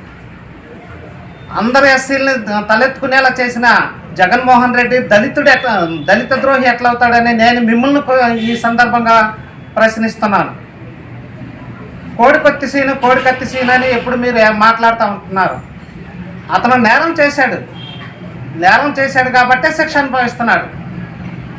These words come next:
మూర్ఖంగా ఒక వ్యక్తి మీద హత్యా ప్రయత్నం చేయటం అనేది అది నేరం కాదా?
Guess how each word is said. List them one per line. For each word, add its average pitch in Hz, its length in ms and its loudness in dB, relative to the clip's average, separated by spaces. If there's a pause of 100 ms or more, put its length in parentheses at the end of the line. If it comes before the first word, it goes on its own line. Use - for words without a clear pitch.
(160)
మూర్ఖంగా 285 500 2
ఒక 254 120 6
వ్యక్తి 254 320 0
మీద 285 200 2
హత్యా 262 300 2
ప్రయత్నం 269 500 -4
చేయటం 254 220 -4
అనేది 240 560 -2 (600)
అది 202 160 0
నేరం 240 300 4
కాదా? 214 460 2